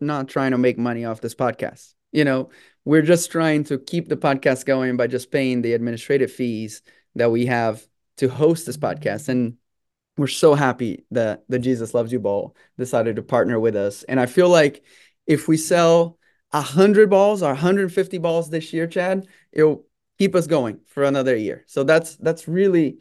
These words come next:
all it takes from the commitment from the coaches. We have a lot of soccer coaches that listen. We have a lot of soccer coaches that have been on the pod. So if you wanna continue to spread that message, it will be incredible. And they're starting to add more balls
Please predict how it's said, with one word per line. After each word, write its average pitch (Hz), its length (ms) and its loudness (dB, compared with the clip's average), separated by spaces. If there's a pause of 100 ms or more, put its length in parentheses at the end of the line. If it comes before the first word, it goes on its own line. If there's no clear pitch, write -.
(200)
all 151 200 4
it 143 100 4
takes 143 200 2
from - 160 -6
the 131 40 -2
commitment 135 400 0
from 131 140 -4
the 117 60 -4
coaches. 147 380 -2
We 147 100 0
have 135 180 0
a 123 80 0
lot 123 180 0
of 135 80 -4
soccer 135 280 -6
coaches 135 560 -2
that 123 160 2
listen. 160 500 0 (180)
We 131 80 -6
have 135 120 2
a 123 40 4
lot 135 140 4
of 131 60 -2
soccer 135 240 -2
coaches 131 320 -6
that 120 60 -2
have 107 140 -6
been 135 160 -2
on 143 140 0
the 131 80 -2
pod. 139 400 -2 (320)
So - 100 -4
if 135 160 0
you 143 60 -4
wanna 147 160 -2
continue 160 440 0
to 147 120 0
spread 139 460 -2
that 131 120 2
message, 120 500 -4
it - 140 -14
will 123 80 -2
be 117 140 -4
incredible. 147 680 2
And 185 280 0
they're 147 80 0
starting 139 340 -2
to - 200 -8
add 127 220 -2
more 127 280 0
balls 107 520 -4